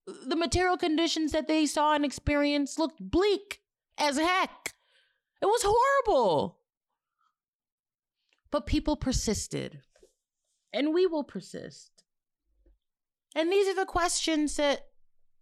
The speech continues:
I ask myself. But people persisted. When we think about revolution today, we ask the questions,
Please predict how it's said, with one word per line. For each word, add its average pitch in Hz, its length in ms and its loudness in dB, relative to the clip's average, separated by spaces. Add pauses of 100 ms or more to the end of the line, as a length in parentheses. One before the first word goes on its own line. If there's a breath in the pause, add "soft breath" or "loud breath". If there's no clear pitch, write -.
(160)
I 269 140 0
ask 302 340 0
myself. 196 760 -4 (400)
But 285 180 -4
people 359 260 0
persisted. - 840 -4 (1300)
When 262 140 2
we 339 120 4
think 381 320 -2
about 349 360 2
revolution 320 720 2
today, 240 680 -2 (680)
we 302 160 0
ask 294 260 0
the 277 80 -2
questions, 262 880 -4